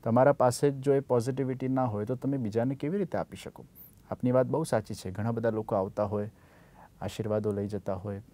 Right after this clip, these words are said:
એનર્જી તમારી લઈ જતા હોય, તો તમે જ જો ખાલી થઈ ગયા તો તમે બીજાને એનર્જી કેવી રીતે આપી શકો? તમે જ ખાલી થઈ જાઓ અને પછી તમે કોઈને આશીર્વાદ આપો તો એને આશીર્વાદ ફળે પણ કઈ રીતે? તો અમારે સતત આ કનેક્ટિવિટીને જાગૃત રાખવા માટે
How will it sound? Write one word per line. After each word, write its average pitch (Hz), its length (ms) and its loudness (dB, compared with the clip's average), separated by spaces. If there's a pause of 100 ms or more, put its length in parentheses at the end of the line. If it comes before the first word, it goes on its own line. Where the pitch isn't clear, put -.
(160)
એનર્જી 110 360 0
તમારી 110 320 -2
લઈ 101 160 -2
જતા 101 260 -4
હોય, 95 220 -4 (680)
તો 143 180 2 (180)
તમે 131 240 8
જ 180 40 6
જો 202 120 10
ખાલી 156 300 6
થઈ 127 200 0
ગયા - 280 -2 (500)
તો 123 80 -2
તમે 120 200 -2
બીજાને 113 380 -2
એનર્જી 107 280 -6
કેવી 131 240 -6
રીતે 170 180 -8
આપી - 180 -10
શકો? - 260 -18 (420)
તમે 143 240 8
જ 175 80 2
ખાલી 180 280 8
થઈ 180 200 6
જાઓ 120 360 8
અને 131 160 4
પછી 175 240 2
તમે 175 200 0
કોઈને 170 220 2
આશીર્વાદ 147 440 0
આપો 101 300 -2 (240)
તો 131 80 2
એને 127 140 4
આશીર્વાદ 123 380 0
ફળે 98 260 -4
પણ 135 180 -6
કઈ 185 180 -2
રીતે? - 300 -8 (320)
તો 127 60 6
અમારે 143 260 6
સતત - 360 4 (460)
આ 139 80 8
કનેક્ટિવિટીને 135 880 0
જાગૃત 113 460 -2
રાખવા 107 340 -2
માટે 92 360 -6